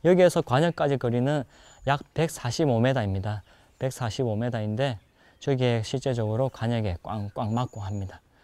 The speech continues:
맞고 하는데 그 당시에서는 여기에서 무과급제를 치르기도 해요.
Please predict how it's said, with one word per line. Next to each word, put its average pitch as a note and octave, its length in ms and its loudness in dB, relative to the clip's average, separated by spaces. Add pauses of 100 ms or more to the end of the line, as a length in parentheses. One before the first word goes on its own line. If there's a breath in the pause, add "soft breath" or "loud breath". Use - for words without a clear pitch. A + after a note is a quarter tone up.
(400 soft breath)
맞고 A2 220 -10
하는데 A2 340 -4
그 C#3 160 -2
당시에서는 C#3+ 800 -2 (480 loud breath)
여기에서 D#3+ 600 6
무과급제를 C#3+ 840 6
치르기도 A#2 460 0
해요. A2 380 0